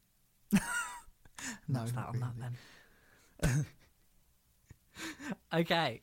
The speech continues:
Speaker 2: I guess we should move in to some chit chat. Let's chit about the charts.
Speaker 1: Woohoo!
Speaker 2: It's me starting the chit chat section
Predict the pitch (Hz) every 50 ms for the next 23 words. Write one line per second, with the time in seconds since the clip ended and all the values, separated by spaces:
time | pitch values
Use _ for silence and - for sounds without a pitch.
0 | - - 151 151 156 175 175 185 170 - - - - - 165 160 156 - 160 156
1 | 160 165 165 165 151 160 160 151 139 143 156 147 - - 170 156 156 156 143 -
2 | - 170 160 160 - - 202 208 - - - - - - 226 226 202 139 123 -
3 | - - 175 180 165 - - - 233 220 226 214 226 220 202 185 - - 240 254
4 | 254 214 165 - - - - 294 381 381 - 220 220 381 427 381 170 135 107 -
5 | - - - - _ _ _ _ _ _ _ _ _ _ _ _ _ - - -
6 | - 151 170 180 175 151 - - - 139 143 - - 123 123 120 120 117 117 117
7 | - - 135 - - - 131 - - - 127 110 - - - 127 127 127